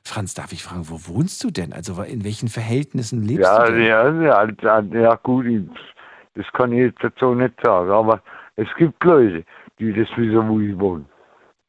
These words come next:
Speaker 1: Und da wird ein Hase in der Badewanne geschlachtet?
Speaker 2: Zwei Hasen. An der Duschwanne oder an der Dusche drin.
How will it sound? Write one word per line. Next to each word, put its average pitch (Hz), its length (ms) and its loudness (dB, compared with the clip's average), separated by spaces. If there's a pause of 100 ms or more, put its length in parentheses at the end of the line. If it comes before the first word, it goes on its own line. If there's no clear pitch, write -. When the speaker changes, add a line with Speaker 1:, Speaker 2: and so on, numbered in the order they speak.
(360)
Speaker 1:
Und 135 120 -2
da 131 120 0
wird 185 200 -2
ein 123 180 -4
Hase 196 440 0
in 170 220 -4
der 165 100 4
Badewanne 139 480 0
geschlachtet? - 600 -10 (920)
Speaker 2:
Zwei 95 280 6
Hasen. 92 480 4 (400)
An 90 120 -8
der 95 180 -4
Duschwanne 123 640 0 (380)
oder 110 320 0
an 120 140 0
der 120 100 0
Dusche 113 380 0
drin. 110 340 -2